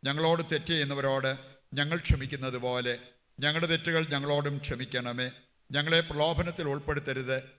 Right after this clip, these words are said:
തിന്മയിൽ നിന്ന് ഞങ്ങളെ രക്ഷിക്കണമേ. നന്മ നിറഞ്ഞ മറിയമേ, സ്വസ്തി, കർത്താവ് അങ്ങയുടെ കൂടെ, സ്ത്രീകളിൽ അങ്ങ് അനുഗ്രഹിക്കപ്പെട്ടവളാകുന്നു. അങ്ങയുടെ ഉദരത്തിൻ ഫലമായി ഈശോ അനുഗ്രഹിക്കപ്പെട്ടവനാകുന്നു.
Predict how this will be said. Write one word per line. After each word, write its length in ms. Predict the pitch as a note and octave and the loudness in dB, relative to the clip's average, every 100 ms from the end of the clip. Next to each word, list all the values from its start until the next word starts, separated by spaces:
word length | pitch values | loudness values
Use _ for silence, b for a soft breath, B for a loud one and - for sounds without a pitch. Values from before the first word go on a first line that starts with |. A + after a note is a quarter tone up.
| _ | _
തിന്മയിൽ 380 | C#3 C3 D3 D3 C#3+ | -8 0 2 2 -2
നിന്ന് 200 | C#3+ C#3+ C3+ | -2 -2 -4
ഞങ്ങളെ 240 | A#2+ A#2+ A#2+ | -4 -2 0
രക്ഷിക്കണമേ. 640 | A#2 - B2+ A#2 A2+ A#2 A#2 - _ _ _ _ _ _ C3 | -2 -4 -6 -6 -6 -6 -6 -8 _ _ _ _ _ _ -2
നന്മ 200 | D3 D#3+ D#3 | -2 -2 -2
നിറഞ്ഞ 200 | C#3 C3+ C3 | -4 -4 -4
മറിയമേ, 380 | B2+ C3 B2 A#2+ A#2 | -4 -4 -4 -4 -2
സ്വസ്തി, 380 | C3+ - - F3+ A3 - _ _ D3 | -2 -2 -2 -4 -4 -16 _ _ -8
കർത്താവ് 340 | - E3 F3 | 0 2 2
അങ്ങയുടെ 320 | D#3 D3+ C#3+ C#3+ | 2 0 0 0
കൂടെ, 240 | C3+ C3 A#2+ - - _ - | -2 -2 -4 -8 -20 _ -8
സ്ത്രീകളിൽ 420 | D3 C#3+ C#3+ C#3 | -4 -2 0 -2
അങ്ങ് 120 | B2+ B2 | -2 -4
അനുഗ്രഹിക്കപ്പെട്ടവളാകുന്നു. 1120 | B2 C#3+ C#3+ D3 A#2+ B2 B2 B2+ B2 C#3+ G3 - - _ _ C3+ | -2 -2 -2 -4 -4 -2 0 0 -2 -4 -4 -6 -20 _ _ -4
അങ്ങയുടെ 300 | D3 E3+ F3 D#3 | 2 2 2 0
ഉദരത്തിൻ 360 | D#3 C#3+ D3 C#3 | -2 -2 -6 4
ഫലമായി 500 | - C3 C#3+ C#3+ D3 D3 | 4 4 0 2 2 0
ഈശോ 240 | C#3+ - D#3+ D#3+ A#2+ | -2 -2 -4 -6 -8
അനുഗ്രഹിക്കപ്പെട്ടവനാകുന്നു. 1200 | B2+ C3 C3+ C3 B2 A#2+ A#2+ A#2+ A#2+ B2 C3+ | -6 -4 -4 -4 -8 -6 -4 -2 -4 -4 -2